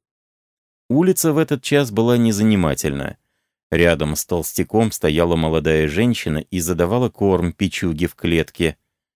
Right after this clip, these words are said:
Толстяк, завидя Александра, обрадовался. Он живо вгляделся в него и дёрнул за рукав молодую женщину.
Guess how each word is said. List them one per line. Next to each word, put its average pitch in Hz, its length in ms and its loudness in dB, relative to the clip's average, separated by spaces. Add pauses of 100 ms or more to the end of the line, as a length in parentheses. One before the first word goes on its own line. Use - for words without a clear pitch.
(340)
Толстяк, 92 480 -2
завидя 76 400 -2
Александра, 78 640 -2 (240)
обрадовался. 73 840 -4 (540)
Он 113 240 4
живо 123 380 0
вгляделся 98 640 0
в 110 80 0
него 113 380 2
и 120 100 2
дёрнул 82 520 0
за 76 160 -2
рукав 80 400 -2
молодую 85 460 0
женщину. 76 600 -2